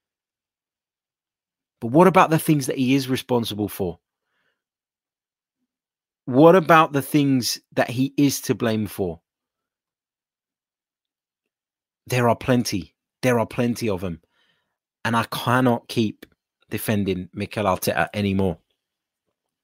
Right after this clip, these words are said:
I said that a, a couple of weeks ago that if we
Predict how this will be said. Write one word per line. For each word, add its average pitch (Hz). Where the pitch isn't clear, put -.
I -
said 180
that 202
a, 139
a 135
couple 143
of 127
weeks 131
ago 117
that 107
if 110
we 123